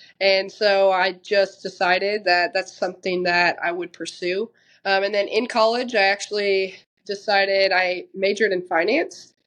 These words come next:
and kinda decided as my backup plan that, um, I would be able to be a registered financial advisor and do that. That's a passion of mine too.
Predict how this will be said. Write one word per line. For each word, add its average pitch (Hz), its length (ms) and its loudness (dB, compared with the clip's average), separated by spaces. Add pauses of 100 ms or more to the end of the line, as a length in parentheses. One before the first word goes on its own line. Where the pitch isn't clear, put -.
(220)
and 196 240 4
kinda 202 320 0
decided 202 460 0
as 185 180 2
my 170 240 -4
backup 190 460 0
plan 240 460 -2
that, 196 380 0
um, 180 480 -2 (480)
I 202 180 2
would 196 580 0
be 196 180 4
able 196 220 0
to 190 160 -6
be 180 340 -2
a 170 140 -2
registered 190 540 0
financial 196 520 -6
advisor 196 720 -2
and 151 240 -2
do 196 140 -6
that. 180 280 0
That's 180 160 -16
a 185 40 -8
passion 175 420 -6
of 180 80 -6
mine 170 240 -6
too. 190 400 -2